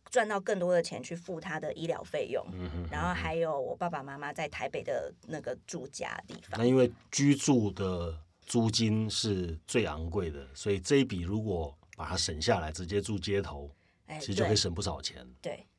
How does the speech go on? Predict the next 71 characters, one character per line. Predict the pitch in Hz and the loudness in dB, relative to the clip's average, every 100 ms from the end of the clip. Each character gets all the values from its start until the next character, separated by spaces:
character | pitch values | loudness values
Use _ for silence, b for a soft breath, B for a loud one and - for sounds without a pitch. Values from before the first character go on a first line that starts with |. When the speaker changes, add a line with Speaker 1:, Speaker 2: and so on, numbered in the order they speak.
| _ | _
Speaker 1:
那 | 208 202 | -6 -4
时 | |
候 | 147 | -6
是 | 170 | -10
这 | - 143 | -12 -12
么 | 170 | -8
想。 | - - - _ B B B - | -10 -12 -20 _ B B B -6
然 | 180 | -2
后 | |
原 | 196 202 269 | 0 0 0
本 | 262 180 | -2 -2
是 | 220 | -2
有 | 170 | -2
地 | 131 185 | -2 -6
方 | 175 156 | -8 -10
住， | 175 180 156 | -10 -8 -6
但 | 165 180 | -4 -4
是 | 185 | -6
因 | 185 | -6
为 | 185 170 B B - | -2 -2 B B -4
刚 | 156 | -4
好 | 180 147 | -2 -4
那 | 151 170 | -4 -6
个 | 151 131 120 | -4 -4 -6
房 | 151 151 | -8 -8
东 | 170 170 | -6 -6
那 | |
边 | 156 147 | -6 -8
出 | - 165 | -6 -4
了 | 156 | -4
一 | |
点 | 135 - | -8 -4
状 | 170 - | -4 -4
况， | - 131 | -8 -10
所 | - | -8
以 | |
我 | 120 | -10
们 | |
就 | 120 139 | -10 -12
必 | 143 | -12
须 | 135 143 | -10 -12
离 | - | -12
开 | - 131 123 | -10 -10 -10
那 | 127 | -10
个 | - | -10
地 | 165 - | -12 -14
方。 | - - - B 85 | -14 -12 -12 B -10
Speaker 2:
嗯 | 80 76 | -8 -8
哼。 | 78 78 | -8 4
Speaker 1:
也 | 196 | 4
没 | 262 | 6
有 | 277 | 2
让 | 277 254 | 0 -2
自 | 254 | -4
己 | 170 | 0
流 | 165 | 2
浪 | 196 190 | 2 -2
太 | - 180 | -6 -6
久 | - - - | -4 -6 -6
啦， | - - - | -8 -8 -6
能 | 180 202 | -4 -2
赶 | 151 | -4
快 | 160 240 190 | -2 -2 -2
找 | 160 165 | -2 -2
到 | 170 165 175 _ | 2 2 0 _
回 | - 165 175 | 0 0 0
去 | 220 190 | -4 -4
住 | 208 170 | -2 0
的 | 147 | 0
方 | 147 156 | 0 -4
式 | 170 | -6